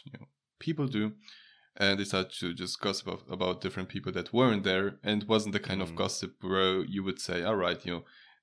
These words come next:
Speaker 1: uh, that's something that I, uh, I'd, I've tell,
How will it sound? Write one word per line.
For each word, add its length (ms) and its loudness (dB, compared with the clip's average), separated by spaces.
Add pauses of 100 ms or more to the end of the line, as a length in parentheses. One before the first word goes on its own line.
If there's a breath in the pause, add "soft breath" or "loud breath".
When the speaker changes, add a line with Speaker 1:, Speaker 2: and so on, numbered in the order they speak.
(140)
Speaker 1:
uh, 380 6
that's 240 -4
something 240 -4
that 120 -2
I, 300 0 (580)
uh, 200 4
I'd, 180 2 (380)
I've 260 -2
tell, 340 -4